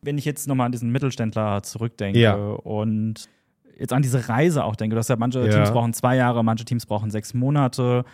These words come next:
Speaker 1: Wie viel Zeit und Energie sollte ich in diesem Change auch einplanen, wenn ich das jetzt wirklich auch starten möchte?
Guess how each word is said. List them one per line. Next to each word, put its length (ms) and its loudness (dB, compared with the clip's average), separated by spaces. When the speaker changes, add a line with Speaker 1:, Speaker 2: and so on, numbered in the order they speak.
Speaker 1:
Wie 800 0
viel 560 -2
Zeit 640 -2
und 80 -2
Energie 580 0
sollte 380 0
ich 160 -4
in 180 -2
diesem 380 -2
Change 520 0
auch 220 -8
einplanen, 640 -2
wenn 100 -4
ich 120 -8
das 140 -8
jetzt 200 -6
wirklich 260 -4
auch 220 -6
starten 480 -2
möchte? 360 -4